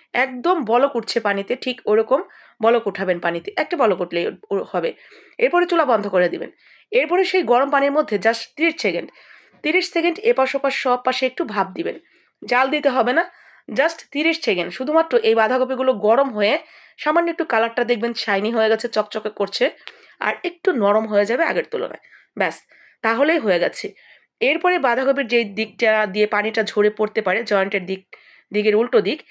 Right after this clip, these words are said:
সেই দিকে এটা উল্টা করে রেখে দিবেন বেশ কিছুক্ষণ। পানিটাও ঝরে যাবে আর ঠান্ডাও হয়ে যাবে। ঠিক পানিটাও ঝরে গেছে, ঠান্ডাও হয়ে গেছে। ওই পর্যায়ে কী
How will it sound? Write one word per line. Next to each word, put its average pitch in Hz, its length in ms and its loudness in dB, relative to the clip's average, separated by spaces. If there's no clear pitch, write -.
সেই 269 240 2
দিকে 277 200 0
এটা 247 140 2
উল্টা 247 220 0
করে 233 200 2
রেখে 202 240 -2
দিবেন 269 160 0
বেশ 190 180 0
কিছুক্ষণ। 175 380 -10
পানিটাও 262 440 2
ঝরে 330 260 4
যাবে 320 180 4
আর 196 160 -2
ঠান্ডাও 185 360 -2
হয়ে 175 180 0
যাবে। 180 160 -4
ঠিক 320 160 0
পানিটাও 220 420 2
ঝরে 226 240 2
গেছে, 214 160 2
ঠান্ডাও 202 360 0
হয়ে 220 160 4
গেছে। 226 200 0
ওই 302 160 2
পর্যায়ে 254 340 2
কী 202 60 -4